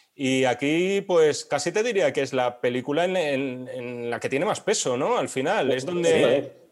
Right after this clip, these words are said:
Speaker 1: es, es el mayor lucimiento que ha tenido en una tri-, en la trilogía del Padrino, Diane Keaton.
Speaker 2: Es, es lo que, es, es, fíjate, es exactamente El Padrino tres es lo contrario a lo que yo decía del Padrino dos en cuanto a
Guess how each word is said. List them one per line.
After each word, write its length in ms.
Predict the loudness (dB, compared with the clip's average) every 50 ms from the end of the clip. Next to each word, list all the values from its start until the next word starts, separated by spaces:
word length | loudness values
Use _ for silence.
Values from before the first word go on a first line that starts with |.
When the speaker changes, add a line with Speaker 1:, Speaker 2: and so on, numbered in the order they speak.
| _ _ _ _ _ _ _ _ -4
Speaker 1:
es, 180 | -2 0 0
es 300 | 2 2 2 2 2 2
el 80 | 2 4
mayor 680 | 4 4 4 6 6 6 8 6 6 6 6 4 4
lucimiento 640 | 4 2 0 0 0 0 2 2 0 0 0 0 0
que 60 | 0
ha 60 | 2 2
tenido 260 | 0 0 0 0 0
en 60 | 0
una 320 | 0 0 0 0 -2 -2 -4
tri-, 100 | -6 -4
en 120 | -2 0 0
la 80 | 0
trilogía 380 | 0 0 0 0 0 0 0 0
del 160 | 0 0 0
Padrino, 440 | 0 0 0 0 0 -2 -2 0 0
Diane 220 | 0 -2 -2 -4
Keaton. 380 | -6 -6 -4 -2 -2 -2 0 2
Speaker 2:
Es, 100 | 2 4
es 40 | 4
lo 100 | 4 4
que, 180 | 4 2 2 2
es, 220 | 2 0 0 0 -2 -4
es, 140 | -4 -2 -2
fíjate, 340 | 0 0 0 2 4 4 2
es 220 | 2 0 -6 -8 -4
exactamente 480 | -2 0 0 2 2 4 4 4 4 4
El 60 | 4
Padrino 260 | 4 4 4 4 4 4
tres 160 | 2 2 0
es 140 | 0 0 0
lo 140 | 0 2 2
contrario 420 | 2 2 4 4 4 4 6 6
a 60 | 6
lo 160 | 6 4 4 2
que 140 | 2 2
yo 140 | 4 4 2
decía 360 | 2 2 0 0 2 2 4
del 140 | 4 2 2
Padrino 360 | 2 2 2 4 4 2 2
dos 240 | 2 2 2 0 -2 -4
en 120 | -6 -4
cuanto 380 | 0 0 0 0 0 -2 -2 -2
a 220 | -2 -2 -4 -10